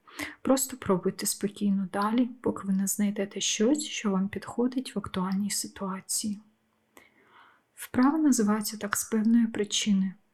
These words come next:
тому що ви повинні вправлятися. Ефект в більшості випадків буде інтенсивніший і тому кращий при повтореннях та регулярних тренуваннях.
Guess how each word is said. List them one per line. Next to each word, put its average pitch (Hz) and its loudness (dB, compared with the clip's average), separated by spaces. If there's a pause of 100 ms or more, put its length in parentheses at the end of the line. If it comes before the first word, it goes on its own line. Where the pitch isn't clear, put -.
тому 214 4
що 214 0
ви 226 0
повинні 214 2
вправлятися. 208 -4 (640)
Ефект 285 2
в 202 0
більшості 220 0
випадків 233 -2
буде 208 -2
інтенсивніший 214 2
і 214 -18
тому 208 2
кращий 196 0 (300)
при 202 -2
повтореннях 240 4
та - -6
регулярних 196 0
тренуваннях. 196 -6